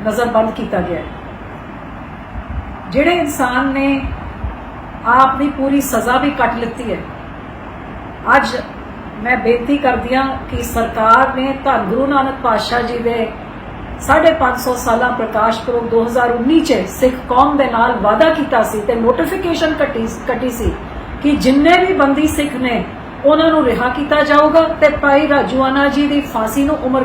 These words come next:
ਕੈਦ 'ਚ ਬਦਲਿਆ ਜਾਊਗਾ। ਇਹ ਫੈਸਲਾ ਦੋ ਹਜ਼ਾਰ ਉੱਨੀ 'ਚ ਨੋਟੀਫਿਕੇਸ਼ਨ ਕੱਢ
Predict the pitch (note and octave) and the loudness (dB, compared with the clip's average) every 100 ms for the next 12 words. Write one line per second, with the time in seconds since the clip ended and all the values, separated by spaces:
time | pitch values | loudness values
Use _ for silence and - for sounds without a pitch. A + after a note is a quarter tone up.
0 | - A3+ A3+ B3+ - F#3+ G3+ A3 A3+ G#3+ | 2 2 4 2 0 0 0 0 2 2
1 | C4 C#4+ D4 - - - - - D#4 E4+ | 2 0 -2 -10 -12 -14 -12 -2 0 2
2 | E4 C#4 C#4+ D4 C#4+ C#4 - - - - | 2 2 4 4 6 4 0 -12 -14 -4
3 | F3 D4+ D4+ C#4 C4+ C4+ D4+ C4+ D4+ E4 | 2 4 4 6 6 6 2 2 4 4
4 | - C#4 B3+ A3+ C4 C4 F4 F4+ D#4+ C#4+ | 6 6 6 2 0 0 -4 -2 0 2
5 | D4 D4 C#4 | 0 -2 0